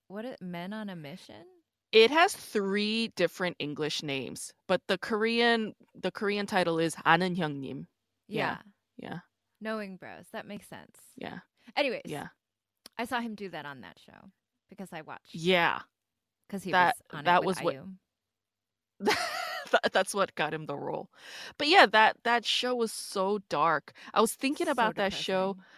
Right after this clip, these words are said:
Speaker 2: It's too depressing. It was too depressing. Like,
Speaker 1: Yeah.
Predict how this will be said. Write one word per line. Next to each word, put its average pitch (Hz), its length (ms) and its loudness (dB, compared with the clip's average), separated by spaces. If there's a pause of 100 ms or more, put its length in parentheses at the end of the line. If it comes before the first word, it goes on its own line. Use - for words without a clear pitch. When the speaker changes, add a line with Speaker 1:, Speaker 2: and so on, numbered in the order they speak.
(600)
Speaker 2:
It's - 440 2
too 320 280 -2
depressing. 285 520 -2
It 269 60 -4
was 302 180 -2
too 311 440 0
depressing. 196 760 -6 (380)
Like, 208 260 0
Speaker 1:
Yeah. 185 140 -4